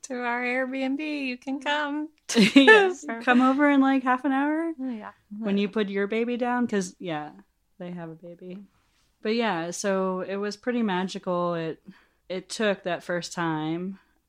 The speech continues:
Speaker 2: Of course, you have the two-week wait.
Speaker 1: That was stressful. And I think anyone who's wanting to get pregnant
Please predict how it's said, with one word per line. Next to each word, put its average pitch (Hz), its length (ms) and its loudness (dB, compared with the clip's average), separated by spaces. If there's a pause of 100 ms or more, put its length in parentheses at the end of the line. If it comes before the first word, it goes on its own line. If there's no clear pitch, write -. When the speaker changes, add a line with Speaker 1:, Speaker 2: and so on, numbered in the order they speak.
(280)
Speaker 2:
Of 180 220 -4
course, 185 300 -4
you 180 100 -6
have 165 300 -6
the 156 320 -6
two-week 180 420 -4
wait. 156 340 -8 (540)
Speaker 1:
That 196 240 -8
was 180 140 -8
stressful. - 640 -10 (160)
And 175 180 -8
I 175 100 -8
think 175 220 -12
anyone 160 520 -8
who's 160 340 -12
wanting 160 300 -10
to 160 80 -18
get 165 200 -14
pregnant 160 500 -12